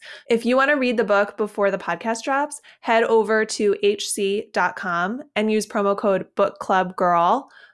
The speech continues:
that's all one word, for twenty-five percent off and free shipping for any book discussed on the podcast.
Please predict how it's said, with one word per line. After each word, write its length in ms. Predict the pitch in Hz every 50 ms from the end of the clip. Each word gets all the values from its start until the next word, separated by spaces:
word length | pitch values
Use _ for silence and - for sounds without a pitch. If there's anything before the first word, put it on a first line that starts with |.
| _ _ _ _ _ -
that's 180 | 202 190 190 - -
all 200 | 196 190 190 190
one 220 | 190 185 185 185
word, 360 | 180 165 165 - 175 202 240 - _ -
for 140 | - 226
twenty-five 520 | 226 - - 226 214 220 220 254 226 220 220
percent 360 | - 247 247 - 214 202 -
off 280 | - 180 180 190 185 -
and 180 | - 196 190 185
free 300 | - - 269 269 269 277
shipping 560 | 277 - 269 269 - 214 208 214 233 285 311 311 -
for 140 | - 226 208
any 240 | - 220 214 220 220
book 280 | 208 202 185 185 - -
discussed 460 | - 196 - - 190 165 - - -
on 140 | - 180 175
the 60 | 170
podcast. 560 | 170 147 139 - - 95 82 - - - -